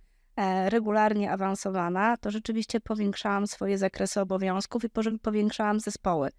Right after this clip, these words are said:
I doszłam do takiego momentu ostatecznie, że byłam szefem na Polskę, a to oznacza, że tak naprawdę nie masz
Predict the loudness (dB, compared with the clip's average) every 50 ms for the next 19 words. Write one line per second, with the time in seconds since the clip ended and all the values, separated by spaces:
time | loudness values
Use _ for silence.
0 | _ _ _ _ _ _ _ -20 _ _ -2 0 0 0 0 -4 _ _ _ -14
1 | -6 0 0 2 2 4 4 2 2 2 0 -2 -2 -2 -2 0 2 2 2 2
2 | 2 2 2 0 0 0 0 2 2 2 0 0 -2 -2 0 0 -2 -2 0 2
3 | 4 4 4 4 2 0 0 2 4 4 4 4 4 2 -2 _ _ _ -20 -20
4 | -20 -20 -20 _ _ _ -20 _ _ _ _ _ _ -10 -6 -4 -2 0 2 4
5 | 4 4 2 2 0 0 -2 -2 -4 -6 -6 -4 -4 -4 -2 0 2 2 2 2
6 | 2 0 0 0 0 -2 -2 -4 _ _ _ _ _ -8 -4 -4 -2 0 2 0
7 | 0 2 2 2 2 2 2 4 6 6 8 8 6 6 2 0 -4 -8